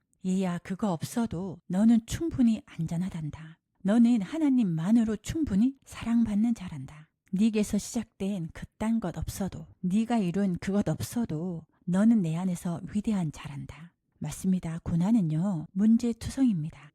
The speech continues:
해결은 엄두도 못 내는 그 자리에서 하나님은 기어이 나를 세우십니다. 그 위대한 하나님이 나를 세우셔서 기필코 기쁨으로 띠띠우십니다. 여러분, 고난 그 자리는요,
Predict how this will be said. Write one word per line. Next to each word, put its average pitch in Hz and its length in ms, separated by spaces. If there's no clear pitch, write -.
해결은 254 500
엄두도 175 420
못 170 240
내는 202 320
그 - 100
자리에서 170 540
하나님은 185 580
기어이 196 580
나를 185 320
세우십니다. 165 840
그 - 120
위대한 226 520
하나님이 202 460
나를 180 340
세우셔서 226 680
기필코 220 1040
기쁨으로 202 680
띠띠우십니다. 170 920
여러분, 165 520
고난 196 380
그 190 100
자리는요, 165 720